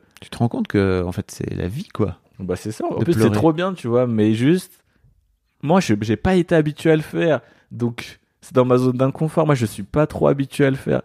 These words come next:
Speaker 2: Je sais le faire, mais je l'ai fait tellement peu de fois que, euh, que voilà, genre, par exemple, j'ai jamais autant pleuré, euh, ces cinq dernières années. Et genre, tout ce qui, tout, tout avant, je l'ai quasiment jamais fait. Genre, tu,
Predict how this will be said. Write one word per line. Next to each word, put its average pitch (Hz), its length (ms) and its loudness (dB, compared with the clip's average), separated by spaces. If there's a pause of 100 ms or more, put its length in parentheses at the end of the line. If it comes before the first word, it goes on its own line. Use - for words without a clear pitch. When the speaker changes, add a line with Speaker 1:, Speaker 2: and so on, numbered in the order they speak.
Speaker 2:
Je 113 140 2
sais 190 220 2
le 302 80 0
faire, 175 300 -2 (760)
mais 113 300 2
je 107 100 -2
l'ai 113 120 2
fait 113 160 -2
tellement 156 440 0
peu 143 120 -2
de 131 60 -16
fois 151 380 -2 (680)
que, - 160 -6
euh, 95 600 2 (160)
que - 100 -4
voilà, 117 160 4
genre, 107 120 0
par 98 100 4
exemple, 127 340 -2 (840)
j'ai 104 380 0
jamais 117 240 2
autant 120 260 2
pleuré, 120 380 0
euh, 98 460 0 (220)
ces - 240 -8
cinq 104 200 -2
dernières 101 340 2
années. 117 300 -2 (160)
Et 98 240 -2
genre, 92 160 0
tout - 200 -4
ce - 120 -16
qui, - 120 -20 (100)
tout, 151 100 -6 (140)
tout - 280 0
avant, 117 460 2 (220)
je 117 80 -14
l'ai - 120 -6
quasiment 113 400 -2
jamais 117 260 0
fait. 123 120 2
Genre, 98 120 2
tu, - 120 -20